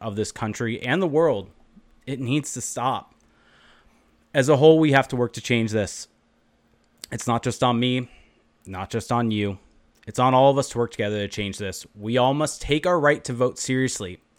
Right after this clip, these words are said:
in every election and make informed decisions.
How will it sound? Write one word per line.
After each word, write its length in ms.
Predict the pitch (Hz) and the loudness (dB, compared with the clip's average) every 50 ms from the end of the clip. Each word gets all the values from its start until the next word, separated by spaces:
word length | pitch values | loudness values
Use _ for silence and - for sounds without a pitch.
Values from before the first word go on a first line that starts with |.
| _ - | _ -12
in 140 | 123 120 117 | -6 -2 -2
every 220 | 123 123 143 147 | 0 0 2 0
election 520 | 143 135 127 127 120 - - 107 95 85 _ _ _ _ _ _ _ _ _ _ _ _ - | 0 0 0 -4 -4 -6 -12 -14 -14 -16 _ _ _ _ _ _ _ _ _ _ _ _ -6
and 180 | 131 123 131 131 | -2 2 4 4
make 180 | 131 135 135 | 4 4 4
informed 480 | 143 131 117 - - 127 127 135 139 135 | 2 0 0 -2 -2 -2 0 0 2 2
decisions. 560 | 135 127 - 135 117 107 127 120 120 117 | 0 0 0 -2 -2 -2 -2 -4 -4 -6